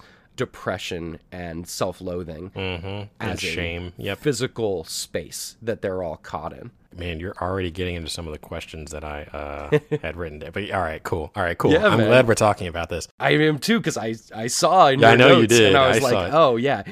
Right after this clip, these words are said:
Speaker 1: he's getting at the exact same
Speaker 2: Uh-huh.
Speaker 1: things that
Speaker 2: Yeah.
Speaker 1: I wanted to." But yeah, yeah, yeah.
Speaker 2: So yeah, we're talking about episodes fifteen and sixteen today of the first season of Lost.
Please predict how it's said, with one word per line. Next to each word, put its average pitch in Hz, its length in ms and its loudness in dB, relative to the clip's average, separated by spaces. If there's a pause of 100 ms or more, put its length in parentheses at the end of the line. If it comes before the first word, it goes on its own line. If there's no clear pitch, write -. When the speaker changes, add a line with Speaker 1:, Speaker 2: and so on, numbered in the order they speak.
Speaker 1:
he's 160 300 -4
getting 139 380 2
at 113 160 -2
the 110 100 -4
exact 113 440 -4
same 104 420 -4
Speaker 2:
Uh-huh. 139 340 2
Speaker 1:
things 104 200 -2
that 95 120 -4
Speaker 2:
Yeah. 82 160 2
Speaker 1:
I 82 40 -4
wanted 92 260 -8
to." 80 160 -10 (340)
But 123 60 -4
yeah, 113 180 0
yeah, 107 80 0
yeah. 101 60 0
Speaker 2:
So 98 160 2
yeah, 104 260 2 (160)
we're 110 80 -8
talking 107 260 -2
about 95 240 0
episodes 92 540 -6
fifteen 98 460 -8
and 82 120 -8
sixteen - 580 -8
today 107 600 -2
of 90 80 -6
the 76 80 -14
first - 260 -12
season 76 220 -12
of 80 100 -14
Lost. 92 460 -6